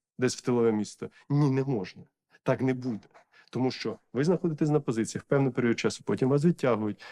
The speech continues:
дають можливість поїсти, помитися, привести себе до ладу. Далі йде полігон, далі йде вдосконалення своїх навиків, далі йде навчання нового поповнення, якому треба передати знання. Далі йде підготовка позицій, яку треба виїхати і копнути, щоб в тебе було декілька входів,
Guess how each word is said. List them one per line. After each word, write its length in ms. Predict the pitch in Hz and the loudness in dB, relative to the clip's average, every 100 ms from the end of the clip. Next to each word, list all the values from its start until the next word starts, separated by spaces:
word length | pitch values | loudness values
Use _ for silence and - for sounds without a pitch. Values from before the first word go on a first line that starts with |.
| - | -4
дають 180 | 110 117 | 0 2
можливість 480 | 135 131 131 120 - | 2 2 2 2 0
поїсти, 460 | 120 123 117 - | 0 2 0 -2
помитися, 400 | 113 123 117 113 | -2 2 0 0
привести 380 | 117 110 104 131 | -2 -2 -2 -2
себе 260 | - 131 127 | -2 -2 0
до 120 | 117 | 2
ладу. 240 | 107 98 | 0 -2
Далі 360 | 98 110 143 151 | -4 -2 2 2
йде 160 | 139 139 | 2 2
полігон, 480 | 151 139 113 95 | 2 2 2 0
далі 200 | 92 113 | 2 0
йде 140 | 127 123 | 2 2
вдосконалення 640 | 110 113 - 117 127 135 | 0 -2 0 2 2 0
своїх 240 | - 151 131 | 0 -2 0
навиків, 380 | 104 101 - - - - - | 0 -2 -10 -18 -20 -20 -2
далі 200 | 123 135 | 0 2
йде 160 | 143 | 2
навчання 540 | 143 131 - 143 139 123 - _ | 2 0 0 0 2 -2 -6 _
нового 440 | 123 147 143 131 143 | 0 2 4 2 2
поповнення, 500 | 160 151 160 120 110 | 0 2 2 4 2
якому 280 | 107 120 113 | 0 0 2
треба 220 | 117 110 | 2 2
передати 380 | 117 113 107 104 | 2 0 -2 -4
знання. 280 | 110 104 - - 131 | -4 -4 -6 -14 0
Далі 340 | 147 160 180 | 4 4 2
йде 280 | 165 135 180 | 0 2 2
підготовка 680 | 165 156 151 156 180 156 - | 2 2 2 2 0 2 2
позицій, 500 | 190 170 240 - 131 | 2 4 2 0 0
яку 220 | 131 147 | 0 2
треба 280 | 143 135 135 | 2 4 4
виїхати 380 | 170 156 165 160 | 2 2 0 2
і 40 | |
копнути, 440 | 196 175 226 262 | 0 2 2 0
щоб 160 | - 131 | 0 -4
в 40 | |
тебе 160 | - 147 | 2 2
було 240 | 123 143 | 2 2
декілька 480 | 135 160 151 117 - | 4 2 2 -2 -4
входів, 420 | 110 - 113 110 | -2 0 0 -2